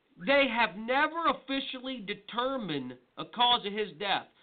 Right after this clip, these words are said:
and there was never an autopsy ordered. Now, how in the world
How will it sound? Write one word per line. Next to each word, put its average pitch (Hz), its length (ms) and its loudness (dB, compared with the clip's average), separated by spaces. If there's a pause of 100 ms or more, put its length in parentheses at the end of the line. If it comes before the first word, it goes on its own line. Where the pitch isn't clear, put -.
(180)
and 233 200 -4
there 240 80 -2
was 220 240 -2 (120)
never 254 640 0
an 202 220 -6
autopsy 170 840 0
ordered. 123 360 -12 (260)
Now, 277 160 4
how 359 460 4
in 285 200 -6
the 214 220 -6 (120)
world 196 580 -2